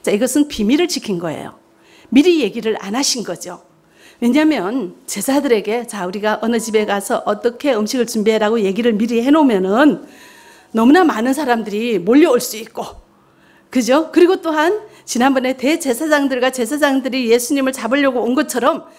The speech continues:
그런 사람들에 의해서 방해를 받을 수도 있기 때문에 예수님께서는 이 마지막 시간을, 너무나 귀중한 이 시간, 다시는 오지 않는 이 지상에서의 이 마지막 시간을 굉장히 소중하게 보내고 싶었던 거죠.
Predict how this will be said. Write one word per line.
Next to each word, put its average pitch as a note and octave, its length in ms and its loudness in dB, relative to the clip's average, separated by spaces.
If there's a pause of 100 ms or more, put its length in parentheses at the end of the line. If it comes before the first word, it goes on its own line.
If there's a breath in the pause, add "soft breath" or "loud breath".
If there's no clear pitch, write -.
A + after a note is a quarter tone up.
(140 loud breath)
그런 E4+ 280 -2
사람들에 D#4 520 -4
의해서 A3 560 -4 (300 loud breath)
방해를 D4+ 500 0
받을 F#3+ 240 -10
수도 F3+ 420 -12 (360 soft breath)
있기 C#4+ 280 -4
때문에 F#3+ 580 -4 (460 soft breath)
예수님께서는 A#3 880 -2 (100)
이 D#4 80 2
마지막 B3+ 460 -2
시간을, B3+ 460 -4 (720 soft breath)
너무나 B3 300 0
귀중한 A3+ 560 -2
이 A3 60 -8
시간, F3 380 -4 (400 soft breath)
다시는 D#4+ 540 2
오지 A#3+ 300 -2
않는 A3+ 440 -4
이 C4+ 160 0
지상에서의 C4 840 -2
이 C4+ 80 -2
마지막 G3+ 400 -6
시간을 B3 520 -2 (360 loud breath)
굉장히 C#4 540 0
소중하게 F#4 600 0
보내고 A3+ 360 -2
싶었던 G#3+ 440 -4
거죠. E3 320 -12